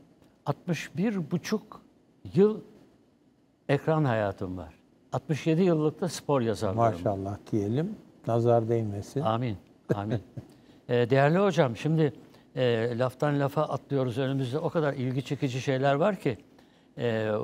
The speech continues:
Speaker 1: bunu sordum. Bunu sorduktan sonra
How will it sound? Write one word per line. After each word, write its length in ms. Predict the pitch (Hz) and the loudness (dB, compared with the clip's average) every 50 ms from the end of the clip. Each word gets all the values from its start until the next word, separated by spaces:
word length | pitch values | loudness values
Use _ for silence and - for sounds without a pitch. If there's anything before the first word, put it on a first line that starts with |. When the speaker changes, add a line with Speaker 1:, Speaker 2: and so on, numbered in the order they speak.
| 117 120 120 | -4 -4 -2
Speaker 1:
bunu 440 | 135 151 165 175 170 160 147 151 123 | 2 4 4 4 4 2 -2 -6 -8
sordum. 600 | - - - 139 131 127 120 165 190 208 180 139 | -4 0 2 4 4 4 4 2 0 0 0 0
Bunu 160 | 135 151 160 | 0 0 0
sorduktan 540 | - - 151 156 143 156 - - 175 175 170 | 0 0 0 0 0 -2 -2 0 0 0 0
sonra 380 | - 156 143 143 165 185 196 | 0 0 2 4 4 4 2